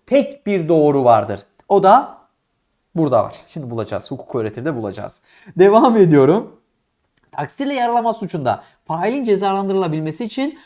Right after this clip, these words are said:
mağdurun şikayeti şarttır.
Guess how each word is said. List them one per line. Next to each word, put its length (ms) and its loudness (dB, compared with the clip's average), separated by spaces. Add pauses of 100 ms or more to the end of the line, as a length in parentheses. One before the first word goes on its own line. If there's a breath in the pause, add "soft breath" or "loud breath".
(120)
mağdurun 880 -2 (100)
şikayeti 1000 -4 (120)
şarttır. 640 -6